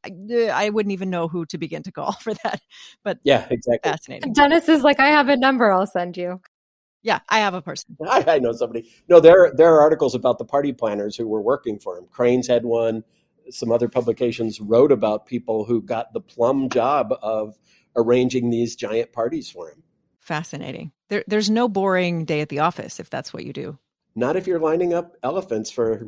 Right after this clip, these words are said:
Speaker 2: Amanda Ride. I, can you imagine? And all the other circus-themed things that happened at that party?
Speaker 1: Right, 'cause it doesn't stop at elephants.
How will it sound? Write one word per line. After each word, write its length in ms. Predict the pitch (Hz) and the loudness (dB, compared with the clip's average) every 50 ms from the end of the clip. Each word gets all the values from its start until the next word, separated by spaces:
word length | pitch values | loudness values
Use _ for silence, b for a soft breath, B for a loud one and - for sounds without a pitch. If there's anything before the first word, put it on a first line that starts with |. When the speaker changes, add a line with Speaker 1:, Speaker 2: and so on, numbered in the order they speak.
| 107 - | -16 -12
Speaker 2:
Amanda 400 | 117 117 117 113 120 120 120 120 | -10 -6 -4 -4 -4 -2 -4 -4
Ride. 280 | 113 113 117 120 123 117 123 - | -4 -4 -4 -4 -4 -4 -6 -6
I, 100 | 120 120 123 - _ _ _ | -8 -12 -12 -14 _ _ _
can 120 | - 160 156 | -6 2 4
you 80 | 180 | 4
imagine? 400 | 208 165 151 160 175 - 214 185 | 6 6 4 2 2 0 0 -2
And 200 | 170 147 139 139 139 | -2 -6 -6 -6 -4
all 360 | 147 151 170 185 202 190 190 | -4 -2 2 2 2 2 4
the 120 | 185 185 170 | 4 4 2
other 220 | 165 160 165 165 | 4 2 0 -2
circus-themed 1000 | 160 - 156 151 147 - 160 156 - - - 165 160 160 156 160 156 151 - - | -2 -4 -4 -4 -4 -4 -8 -8 -8 -10 -6 -4 -4 -2 -2 -4 -6 -8 -10 -6
things 320 | - 151 151 156 156 147 - | -2 -2 -2 -2 -2 -4 -6
that 100 | 143 120 | -6 -6
happened 320 | 107 110 123 - 147 139 | -6 -6 -6 -8 -8 -8
at 100 | 131 - | -8 -6
that 160 | - 127 - | -8 -8 -8
party? 300 | - - - 131 143 156 - | -6 -8 -6 -6 -6 -6 -2
Speaker 1:
Right, 180 | 285 262 165 | -2 -2 0
'cause 120 | 156 247 240 | 0 -2 -2
it 100 | 247 226 | 0 0
doesn't 200 | 247 247 226 214 | 0 0 0 -2
stop 200 | - 220 196 175 | 0 -2 -2 0
at 80 | 185 | 0
elephants. 480 | 175 170 165 160 - 139 - - - | -2 -4 -4 -6 -10 -14 -18 -20 -20